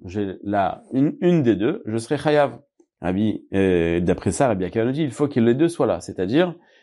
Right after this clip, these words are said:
il faut que la mère, que la femme et sa mère, c'est-à-dire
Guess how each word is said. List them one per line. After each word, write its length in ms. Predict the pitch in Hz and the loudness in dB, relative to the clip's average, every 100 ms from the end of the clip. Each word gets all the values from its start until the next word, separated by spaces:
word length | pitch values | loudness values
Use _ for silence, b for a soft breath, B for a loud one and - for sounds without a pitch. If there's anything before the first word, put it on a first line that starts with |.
| b | b
il 140 | - 110 | 0 0
faut 180 | - 117 | 2 -2
que 300 | 101 80 - | -2 -6 -6
la 140 | 85 85 | -6 -2
mère, 360 | 110 92 80 - 92 | 0 0 -4 -10 -2
que 100 | 113 | 0
la 140 | 95 | 0
femme 320 | - 143 101 - | 0 0 0 -4
et 180 | 120 101 | -2 -2
sa 360 | - 87 85 _ - | -4 -6 -8 _ -16
mère, 380 | - 139 180 90 92 | -2 2 2 0 -6
c'est-à-dire 600 | - 92 90 95 80 | -10 -8 -6 -6 -8